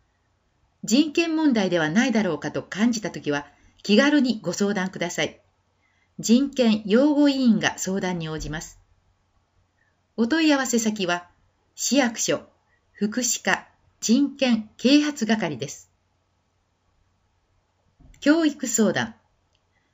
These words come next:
月曜日から金曜日、午前八時四十五分から午後五時三十分まで、祝日は除きます。スクールカウンセラーは、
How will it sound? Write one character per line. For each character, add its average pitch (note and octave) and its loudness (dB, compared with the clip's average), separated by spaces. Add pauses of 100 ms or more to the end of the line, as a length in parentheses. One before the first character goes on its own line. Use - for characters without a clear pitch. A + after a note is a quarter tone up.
(120)
月 B3+ 2
曜 D#4+ 2
日 A3+ 0
か D#3+ -4
ら D#3 -6
金 G3 0
曜 F#3 -6
日、 A#2 -10 (500)
午 A#3 0
前 E3+ -2
八 A3+ -2
時 A3+ 2
四 C4+ 4
十 F#3 0
五 G#3+ 0
分 F3+ -6
か B2+ -6
ら B2+ -6 (380)
午 A#3+ 0
後 F#3 0
五 C#4+ 2
時 A3+ 4
三 A3 2
十 A#3+ -2
分 C3+ -8
ま B2 -6
で、 - -14 (840)
祝 A#3 0
日 C#4 -4
は A3+ 2
除 F#3 -6
き D3 -12
ま C#3 -10
す。 - -18 (1600)
ス A3+ -2
ク E4 2
ー E4+ 6
ル D#4 -2
カ C#4+ -2
ウ D#4 0
ン D4 0
セ G#3 0
ラ D3 -2
ー - -6
は、 B2 -8